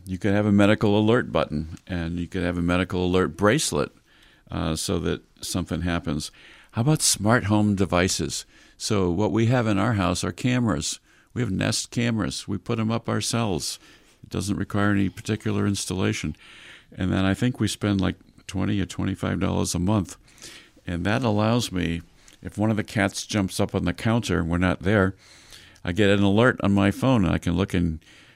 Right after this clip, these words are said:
I can talk. I can yell at the cat and say, "Get off the counter." <laughs> You know, <laughs> we're watching you. <laughs> But maybe it's a way that you can help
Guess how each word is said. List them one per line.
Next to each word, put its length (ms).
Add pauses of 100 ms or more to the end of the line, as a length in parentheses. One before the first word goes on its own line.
(140)
I 100
can 200
talk. 320
I 80
can 200
yell 180
at 120
the 60
cat 200
and 120
say, 180
"Get 260
off 160
the 80
counter." 500
<laughs> 60 (840)
You 60
know, 260 (920)
<laughs> 100 (240)
we're 160
watching 440
you. 360
<laughs> 440 (760)
But 200
maybe 280
it's 160
a 80
way 260
that 160
you 120
can 160
help 300